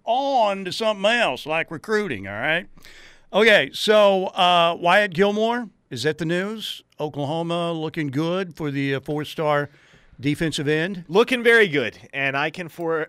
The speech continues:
Speaker 2: I can foresee a decision coming in the not-too-distant future at this point, Stu.
Speaker 1: Defensive end, Rogers, Minnesota, four stars.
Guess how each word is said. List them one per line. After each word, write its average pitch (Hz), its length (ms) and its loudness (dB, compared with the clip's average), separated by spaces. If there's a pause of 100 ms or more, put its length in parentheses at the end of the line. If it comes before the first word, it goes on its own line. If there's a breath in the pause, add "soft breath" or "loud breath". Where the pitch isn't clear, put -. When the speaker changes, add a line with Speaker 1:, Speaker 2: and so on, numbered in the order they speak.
(160)
Speaker 2:
I 156 100 -4
can 196 140 -10
foresee 196 400 -8
a 175 40 -4
decision 160 520 -10
coming 165 340 -10
in 143 140 -10
the 135 40 -10
not-too-distant 135 680 -10
future 98 340 -14
at 82 120 -16
this 87 180 -16
point, - 220 -20
Stu. 143 180 -6
Speaker 1:
Defensive 175 400 -4
end, 170 320 -4
Rogers, 139 560 -2
Minnesota, 147 540 -4
four 151 260 -6
stars. 87 640 -8